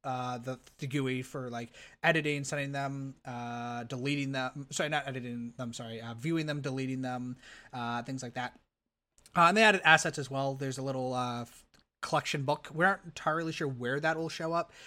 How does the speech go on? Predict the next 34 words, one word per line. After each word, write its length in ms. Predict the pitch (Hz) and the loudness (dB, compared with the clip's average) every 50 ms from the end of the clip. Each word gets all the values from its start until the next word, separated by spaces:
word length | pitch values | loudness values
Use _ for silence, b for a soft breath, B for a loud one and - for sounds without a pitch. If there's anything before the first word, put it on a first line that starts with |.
| B B B | B B B
It 180 | 147 143 139 135 | -6 -6 -4 -2
looks 300 | 135 175 - - - - | -4 -4 -4 -4 -4 -2
like, 420 | 196 185 170 151 135 - - - _ _ _ - | -2 -2 -2 -4 -6 -10 -18 -20 _ _ _ -8
like, 220 | 151 147 139 135 | -6 -6 -6 -4
the, 420 | - 147 135 131 131 127 127 127 123 | -2 -2 0 0 0 0 -2 -2 -4
if 100 | 147 135 | -6 -6
you 60 | 147 | -6
see 160 | 135 - - 165 | -4 -4 -4 -4
the 80 | 147 | -4
graphic, 460 | 123 131 131 135 131 - 139 131 - | -2 0 0 0 0 0 -2 -8 -8
it 80 | 139 131 | -10 -10
looks 260 | 127 135 135 - - | -8 -10 -8 -8 -6
like 180 | 143 135 135 - | -6 -6 -8 -8
one 200 | - 135 131 127 | -8 -6 -4 -4
of 80 | 131 123 | -4 -4
the 180 | 127 123 123 - | -4 -4 -4 -4
icons, 400 | 131 131 - - 127 127 123 117 | -4 -6 -4 -4 -4 -4 -4 -6
like, 120 | 127 113 - | -8 -8 -8
when 120 | 131 127 | -6 -6
you're 100 | 123 123 | -4 -4
in 80 | 120 120 | -4 -4
an 80 | 113 | -6
encounter 380 | 113 117 - - 123 120 - 135 | -6 -8 -8 -8 -8 -8 -8 -10
screen, 260 | - - - 143 143 | -10 -6 -6 -4 -4
one 80 | 135 127 | -4 -4
of 80 | 127 | -4
the 60 | 120 | -6
white 280 | 110 104 117 113 123 117 | -6 -8 -8 -10 -8 -8
icons 440 | 127 131 117 - 135 135 135 131 - | -8 -8 -6 -2 -2 0 0 -2 -4
where 100 | 131 120 | -6 -8
you, 140 | 117 113 110 | -6 -8 -8
like, 100 | 110 - | -10 -12
can 180 | - 117 110 | -12 -12 -8
run, 460 | 113 123 127 127 127 123 123 123 123 | -6 -4 -2 -2 -2 -2 -4 -6 -8